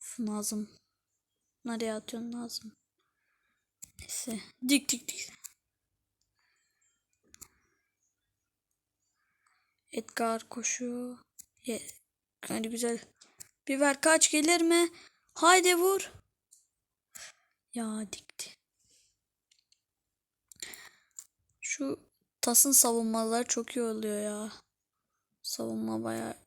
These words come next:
iyi oynuyor. Bir uzun top denedik.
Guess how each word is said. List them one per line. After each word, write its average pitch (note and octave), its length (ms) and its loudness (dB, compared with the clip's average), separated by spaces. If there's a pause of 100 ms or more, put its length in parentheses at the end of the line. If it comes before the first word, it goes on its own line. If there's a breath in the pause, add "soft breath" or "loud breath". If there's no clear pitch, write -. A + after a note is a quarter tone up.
iyi A3+ 200 -4
oynuyor. A3 380 -4 (2000 loud breath)
Bir - 120 -20
uzun A3+ 200 -6
top A3+ 340 -8
denedik. A3+ 560 -8